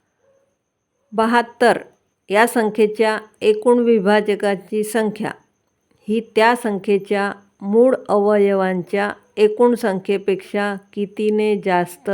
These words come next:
आहे? यासाठी आपण त्याचे विभाजक काढू आणि मूळ अवयव काढू आणि नंतर दोन्हीमधला फरक.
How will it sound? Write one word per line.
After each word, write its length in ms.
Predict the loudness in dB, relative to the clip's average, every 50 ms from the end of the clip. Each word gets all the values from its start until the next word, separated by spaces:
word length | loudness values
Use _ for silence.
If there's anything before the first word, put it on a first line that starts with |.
| -6 -6 -4
आहे? 360 | -4 -4 -4 -4 -6 -10 -12 -16 _ _ _ _ _ _ _ _ _ _ _ _ _ _ _ _ _ _ _ _ -6
यासाठी 480 | -4 -4 -2 -2 -2 -2 0 0 0 0
आपण 340 | 0 -2 -2 -4 -6 -6
त्याचे 300 | -4 -4 -4 -4 -2 -2
विभाजक 600 | -2 0 -2 -2 0 0 0 0 0 -2 -4 -6 -4 -2
काढू 340 | -2 0 0 -2 -4 -6 -10 -16 _ _ _ _ _
आणि 220 | -8 -6 -4 -4
मूळ 340 | -2 -2 -2 -2 0 -2 -2 -4 -8 _ _
अवयव 440 | -2 0 2 2 2 2 2 2 0
काढू 340 | 0 -2 -4 -4 -4 -6 -10 -14 _ _ _ _ _
आणि 180 | -10 -8 -6 -4
नंतर 420 | -4 -4 -6 -6 -4 -4 -4 -2
दोन्हीमधला 640 | -2 -2 -2 -2 -2 -2 -4 -4 -6 -6 -6 -6 -6 -6 -6
फरक. 440 | -6 -4 -2 -4 -4 -6 _ _